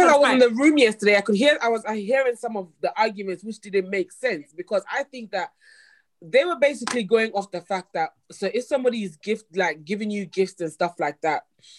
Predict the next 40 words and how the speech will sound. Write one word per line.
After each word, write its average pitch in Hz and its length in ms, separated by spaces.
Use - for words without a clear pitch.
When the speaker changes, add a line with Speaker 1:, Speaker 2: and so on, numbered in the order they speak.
Speaker 1:
and 170 340
obviously 220 340
you 220 80
don't 240 200
really 202 220
know 190 160
the 170 80
person's 175 340
intention, 151 680
but 165 140
if 311 120
somebody's 277 320
giving 214 320
you 196 160
gifts, 160 400
it's 160 140
because 170 400
what, 175 280
they 160 140
want 240 320
something. 143 500
Now, 233 220
let's 294 240
say, 262 160
Emily, 269 260
there 226 160
are 247 80
people 302 460
out 214 200
there 185 100
that 208 200
give 220 260
people, 214 380
like, 175 260
give 220 280
gifts 220 440
because 175 520
they 170 160
want 247 340
to, 127 300